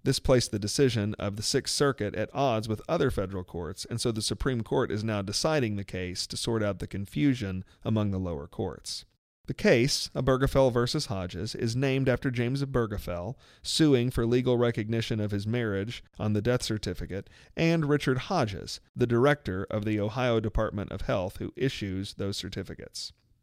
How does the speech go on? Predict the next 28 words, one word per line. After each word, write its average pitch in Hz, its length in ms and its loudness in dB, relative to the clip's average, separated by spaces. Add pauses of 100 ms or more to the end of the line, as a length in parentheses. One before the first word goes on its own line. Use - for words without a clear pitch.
(160)
It 139 140 6
is 131 160 10
a 120 40 2
consolidation 135 880 4
of 107 120 -2
several 117 360 4
other 127 220 4
cases, 85 480 -8
but 127 140 -2
the - 80 -10
Supreme 160 360 0
Court 156 220 2
is 117 140 -2
referring 123 340 2
to - 160 0
all 190 220 0
the 156 100 2
cases 78 600 -6
as 113 180 -2
Obergefell 113 580 2
versus 107 340 -2
Hodges 104 440 -2
because 107 280 -4
that 120 240 0
case 95 300 -6
was 92 140 -6
filed 87 280 -8
first. - 520 -8